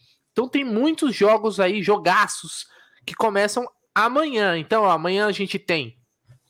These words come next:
Milan e Tottenham, e esse jogão, que esse jogão é aquele pra você parar pra assistir, porque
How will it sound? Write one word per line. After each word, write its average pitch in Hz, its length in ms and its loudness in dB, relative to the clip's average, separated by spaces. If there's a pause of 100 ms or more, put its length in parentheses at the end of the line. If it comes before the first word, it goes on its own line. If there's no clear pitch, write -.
(160)
Milan 233 420 2
e 185 80 -4
Tottenham, 240 680 0 (280)
e 180 120 0
esse 254 320 2
jogão, 220 440 2
que - 140 -4
esse 302 380 2
jogão 180 340 0
é 233 60 4
aquele 254 200 -2
pra 247 160 0
você 220 220 -2
parar 208 360 2
pra 233 120 0
assistir, 220 720 -4 (380)
porque 214 560 -2